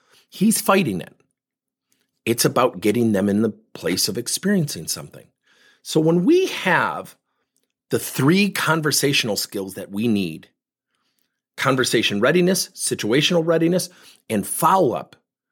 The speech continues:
conversations get better. The more we converse, the greater communication. The more we converse, the greater collaboration. The more we converse, uh, coupled with better active listening, truly listening, not listening to think about what we wanna say while someone's talking,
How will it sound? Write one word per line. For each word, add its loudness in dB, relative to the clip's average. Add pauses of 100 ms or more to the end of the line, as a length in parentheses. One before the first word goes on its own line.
(160)
conversations 0
get -2
better. 0
The -8
more 0
we 2
converse, -2
the -8
greater -2
communication. -4 (300)
The -2
more 4
we 4
converse, 2
the -8
greater 0
collaboration. 0 (360)
The 2
more 6
we 4
converse, 2 (100)
uh, -10
coupled 0
with -6 (440)
better 4
active -2
listening, 0 (340)
truly 4
listening, -4
not -4
listening 0
to -6
think -4
about 0
what -6
we -8
wanna -4
say 0
while 2
someone's -4
talking, -2